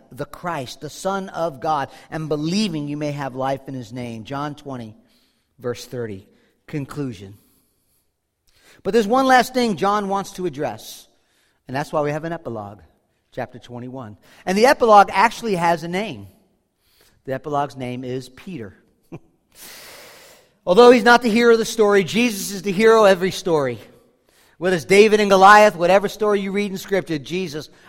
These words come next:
our God, is the story, is the hero of every story.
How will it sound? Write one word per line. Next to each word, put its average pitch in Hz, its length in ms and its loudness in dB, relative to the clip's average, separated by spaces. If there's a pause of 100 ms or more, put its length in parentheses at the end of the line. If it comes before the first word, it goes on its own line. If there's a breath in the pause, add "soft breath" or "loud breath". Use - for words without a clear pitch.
(100)
our 160 160 2
God, 156 400 2
is 156 160 -6
the 139 120 -16
story, 143 600 0
is 156 220 -6
the 151 260 -6 (200 soft breath)
hero 165 440 2
of 143 160 -2
every 151 200 -2
story. 147 520 0